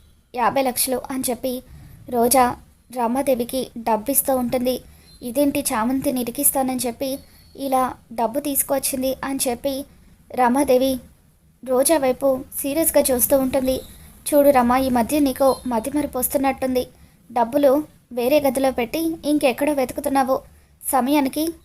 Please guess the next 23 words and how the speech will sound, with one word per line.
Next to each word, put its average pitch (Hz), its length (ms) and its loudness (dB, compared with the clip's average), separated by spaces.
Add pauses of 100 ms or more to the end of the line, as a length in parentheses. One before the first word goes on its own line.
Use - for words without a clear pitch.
కోడలు 294 320 4
తీసుకొచ్చింది 269 640 0
కాబట్టి 247 320 0
సరిపోయింది, 277 580 2
లేకపోతే 262 580 -4 (360)
అనవసరంగా 269 520 0
చామంతిని 262 560 0
ఇంట్లో 247 280 0
నుండి 254 240 0
బయట 247 280 2
గెంటేసేదానివి" 247 920 -2
అని 262 200 -6
చెప్పి 262 320 -12 (400)
హర్షవర్ధన్ 262 580 -6
అంటూ 247 280 -6
ఉంటాడు. 247 380 -4 (480)
ఇక 285 180 -6
దాంతో 247 500 -2 (1300)
అందరూ 262 340 0
కూడా 262 400 0 (120)
రిలాక్స్ 247 380 -2
అవుతారు. 240 380 0 (140)
"అమ్మయ్య, 247 420 -4